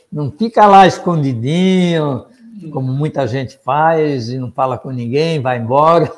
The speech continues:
<laughs> porque você perdeu uma oportunidade de conhecer outras pessoas, de vender o seu produto, ou até, talvez,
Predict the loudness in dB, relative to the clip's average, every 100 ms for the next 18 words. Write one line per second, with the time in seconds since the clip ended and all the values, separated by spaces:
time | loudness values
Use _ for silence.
0 | -20 _ -18 -18 -20 _ -8 -8 -6 2
1 | 4 6 4 2 -2 -4 -8 -2 0 0
2 | 0 -2 -4 -4 -4 -4 -4 0 0 2
3 | -2 -6 -10 -12 -10 -10 -10 -6 -4 -4
4 | -8 -14 -14 -8 -2 -2 -2 -4 -6 -4
5 | -4 -4 -6 -10 -12 -8 -4 -4 -6 -16
6 | _ _ 4 4 4 2 2 4 2 2
7 | -2 -2 -8